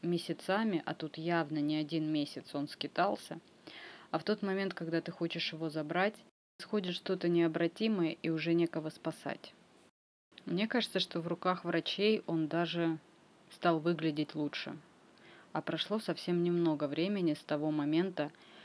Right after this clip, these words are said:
как его забрали с улицы, и это был всего лишь осмотр. В очередной раз из-за неадекватных разведенцев рождён был котик вот с такими генетическими отклонениями. Их сейчас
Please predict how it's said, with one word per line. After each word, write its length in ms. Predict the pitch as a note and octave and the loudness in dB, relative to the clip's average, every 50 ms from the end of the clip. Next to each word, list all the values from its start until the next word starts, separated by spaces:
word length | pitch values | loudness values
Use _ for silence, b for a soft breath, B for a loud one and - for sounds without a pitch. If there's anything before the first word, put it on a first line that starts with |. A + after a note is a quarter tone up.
| B B B B | B B B B
как 240 | - - F3 E3+ - | 0 0 0 0 2
его 240 | E3 E3 D#3+ E3+ E3 | 0 2 2 2 2
забрали 420 | D#3 E3+ D#3+ D#3 E3 D#3+ D#3 D3+ | 2 0 2 2 2 2 2 2
с 160 | D#3 - - - | 0 -2 -2 -2
улицы, 420 | G3+ G#3+ G3 F3+ - - - D#3+ | 0 0 0 -2 -2 -4 -6 -6
и 160 | - - - E3 | -4 -2 2 2
это 260 | E3 E3 D#3 - D#3+ | 2 2 2 0 -4
был 260 | D3 D3+ D#3+ E3 G3 G3+ | -2 0 0 0 0 -2
всего 360 | - - - D#3+ C#3 D3 D3+ | -4 -4 -4 -2 0 0 0
лишь 240 | D3 E3 D#3 - - | 0 0 -2 -2 -4
осмотр. 640 | D#3 - - - D3+ C#3+ C#3 C#3+ - - - - - - - - - - - - - - _ _ _ _ _ _ - - | -6 -8 -4 0 0 0 0 -2 -4 -8 -8 -8 -10 -18 -20 -20 -20 -20 -20 -20 -20 -20 _ _ _ _ _ _ -8 2
В 60 | F3+ | 2
очередной 540 | F3 E3+ - - F3+ F#3+ F3+ G#3+ A3+ A#3 G#3+ | 2 2 2 2 0 0 2 4 4 6 6
раз 200 | F#3 F3 F3 E3+ - - | 6 6 4 2 -2 -4
из-за 320 | - - E3 D3 - F3 | -6 -4 -4 0 4 6
неадекватных 760 | E3+ F3 E3+ E3+ D#3+ E3 E3+ - - G3 G3+ G3 - F3+ - - | 6 8 6 6 4 2 -2 0 0 0 0 0 -2 -4 -2 -2
разведенцев 760 | F3 E3+ D3 E3 E3+ E3+ D#3+ G#3 A3 A#3+ A#3+ - - E3+ - - B B B B B B B | -2 -2 0 0 0 0 2 2 2 2 0 0 -2 -6 -6 -6 B B B B B B B
рождён 440 | - E3 E3+ D#3+ D#3 E3+ G3 G3+ F#3+ | 2 2 2 4 4 2 2 2 4
был 140 | E3+ E3+ E3 | 4 2 2
котик 480 | - - G3+ G#3+ A3 - F3 E3 - - | 2 4 4 2 4 2 -2 -4 -4 -6
вот 200 | - E3 E3 E3 | -2 -2 -2 -2
с 60 | - - | -2 -4
такими 400 | - E3 - - G3+ G3+ G3 F3+ | -6 -4 -2 -2 0 0 0 2
генетическими 840 | D#3+ E3 E3 E3+ E3 - F#3+ F#3 - - - - - E3+ E3+ D#3+ | 4 4 4 4 4 2 0 0 -2 -4 -6 -2 2 4 4 4
отклонениями. 920 | D#3 - - E3 E3 E3 E3 E3 D#3 D3 C#3+ C#3 C#3 C#3 D3 D3 - F3+ - B B B B B B B B | 4 2 0 2 4 6 6 6 6 6 4 4 2 0 0 -2 -2 -6 -10 B B B B B B B B
Их 160 | - F3+ - | -2 -2 0
сейчас 320 | - G#3 F#3 - F#3+ F3 | -2 -4 -2 0 0 -2